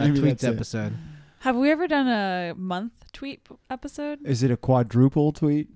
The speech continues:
Speaker 3: A
Speaker 2: Or is
Speaker 3: quad,
Speaker 2: it
Speaker 3: I guess, yeah.
Speaker 2: quintuple tweet? Tweet.
Speaker 1: Well, it's definitely, that would be five weeks. So there are
Speaker 2: Quintuple
Speaker 1: some
Speaker 2: would be
Speaker 1: weeks
Speaker 2: five.
Speaker 1: where that,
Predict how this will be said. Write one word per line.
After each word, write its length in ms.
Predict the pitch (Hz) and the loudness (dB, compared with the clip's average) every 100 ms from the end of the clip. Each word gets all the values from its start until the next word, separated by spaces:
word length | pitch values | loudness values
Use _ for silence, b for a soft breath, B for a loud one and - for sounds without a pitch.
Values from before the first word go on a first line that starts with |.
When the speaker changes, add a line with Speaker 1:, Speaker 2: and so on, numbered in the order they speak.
| - - | -20 -20
Speaker 3:
A 80 | - 190 - | -16 -16 -6
Speaker 2:
Or 160 | 196 - | 2 4
is 60 | - | 4
Speaker 3:
quad, 60 | |
Speaker 2:
it 60 | 220 | 0
Speaker 3:
I 80 | 226 | -2
guess, 320 | 247 254 - | -6 -8 -10
yeah. 100 | 202 | -2
Speaker 2:
quintuple 640 | 135 135 131 131 120 107 104 | 4 4 4 0 0 -2 -4
tweet? 340 | 117 113 98 _ - 117 | -4 -4 -6 _ -14 -2
Tweet. 260 | 120 110 | 0 2
Speaker 1:
Well, 220 | 135 131 131 | 2 2 2
it's 100 | 117 | 2
definitely, 520 | 175 185 190 165 156 | 2 4 4 4 2
that 140 | 143 156 | 2 4
would 100 | 160 | 4
be 100 | 139 | 2
five 340 | - 135 135 | 2 2 2
weeks. 320 | 113 110 - | 0 -4 -6
So 300 | - 131 127 127 | -4 -2 0 4
there 140 | 139 | 6
are 20 | 147 165 | 8 6
Speaker 2:
Quintuple 120 | 131 | 8
Speaker 1:
some 180 | 170 165 | 6 8
Speaker 2:
would 80 | 156 | 6
be 0 | 151 | 4
Speaker 1:
weeks 140 | - | 2
Speaker 2:
five. 60 | 139 | 0
Speaker 1:
where 100 | 135 | 2
that, 240 | 135 - | 0 -2